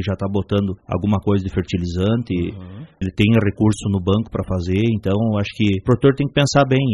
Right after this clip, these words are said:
Speaker 1: a, a não olhar somente pro mercado de trigo ou mercado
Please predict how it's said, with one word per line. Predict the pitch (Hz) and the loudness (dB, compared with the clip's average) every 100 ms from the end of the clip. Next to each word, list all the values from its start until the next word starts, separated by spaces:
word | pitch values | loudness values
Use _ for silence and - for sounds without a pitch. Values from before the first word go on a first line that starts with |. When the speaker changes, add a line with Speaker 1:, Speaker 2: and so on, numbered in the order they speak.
| 92 104 | -4 -8
Speaker 1:
a, | 107 - 98 95 95 | -10 -6 -4 -2 -2
a | |
não | 101 110 123 | 2 4 6
olhar | 107 113 117 98 90 | 6 4 4 0 -4
somente | - - 113 107 123 123 | -10 0 2 4 2 0
pro | - 110 | 0 2
mercado | 120 98 - 101 127 104 | 2 0 -2 -2 -2 -4
de | 90 90 | -4 -6
trigo | - 98 123 110 | 0 2 2 2
ou | 95 | 0
mercado | 98 92 104 | 0 -2 -4